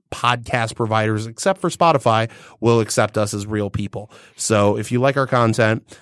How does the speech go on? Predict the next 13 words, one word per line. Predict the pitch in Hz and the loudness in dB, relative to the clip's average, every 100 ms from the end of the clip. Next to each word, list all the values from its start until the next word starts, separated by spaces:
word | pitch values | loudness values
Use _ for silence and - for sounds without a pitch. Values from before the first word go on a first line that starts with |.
| _ _ | _ _
go | 110 107 | -2 0
check | 120 113 | 0 0
it | |
out | 110 107 | 0 2
there. | 135 131 131 | 4 4 4
You | 113 | 2
can | 110 107 | -2 0
definitely | 143 135 127 | -2 0 0
find | 117 117 113 | 0 0 0
us | 110 | -4
on | |
SoundCloud | 104 113 107 107 107 | -4 -2 -2 -2 -2
Premium. | 123 117 117 113 | 0 2 4 2